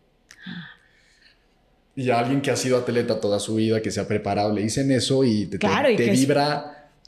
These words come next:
Speaker 1: todo.
Speaker 2: Y que, a ver, los atletas definitivamente, lo creo, tienen un chip de deseo, por lo que sea que los mueva, transferido de la familia propio, de esa medalla,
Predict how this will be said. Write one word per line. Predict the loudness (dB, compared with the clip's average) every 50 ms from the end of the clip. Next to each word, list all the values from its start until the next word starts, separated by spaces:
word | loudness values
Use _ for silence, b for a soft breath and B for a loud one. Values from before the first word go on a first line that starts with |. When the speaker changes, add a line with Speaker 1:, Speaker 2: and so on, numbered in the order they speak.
| _ _ _ 0
Speaker 1:
todo. | 0 2 2 2 0 0 -2 -2 -2
Speaker 2:
Y | -2 -2 0
que, | 0 0 2 2 2
a | 2
ver, | 2 2 2 0 2 2
los | 2 2 2 2 2
atletas | 2 2 2 2 2 2 2 2 0 0 0 0 -4 -6 -6 -2
definitivamente, | 0 0 0 2 4 4 6 6 4 4 4 2 4 4 4 4 4 2 2 4 2 2 2 0 -2
lo | -2 0 0 0 0
creo, | 2 2 4 4 4 2 0 -4 B B B B B B B B B B B _ _ _ _ _ _ _ _ _
tienen | 2 4 4 6 6 4 4 4 2 2
un | 2 4 4 6 4 4 2
chip | 2 4 4 4 4 2 0 -6 -16 -8 -6
de | -4 -2 0 2 2 4
deseo, | 4 4 2 2 2 2 4 4 4 4 2 0 -4 -12 -4 -2
por | 2 2 4 4 4
lo | 2 0 0 0
que | 0 -2
sea | 0 0 -2 0
que | 0 0 2
los | 2 2 4 4
mueva, | 4 4 4 4 4 2 2 0
transferido | 0 0 0 0 0 -2 -2 0 2 4 4 4 4 4 2 2
de | 2 0 0
la | 0 -2
familia | -4 -4 -4 -2 0 0 2 2 2 2 0 0
propio, | 2 2 4 4 4 4 2 2 2 0 B B B B B B B B -20 -20 _ _ _ _ _ _ _ _ _ _ _ _ _ _ _ _ -10
de | -4 0 2 2 2
esa | 2 2 2 2
medalla, | 2 2 2 2 2 2 2 0 0 -2 -4 -6 -10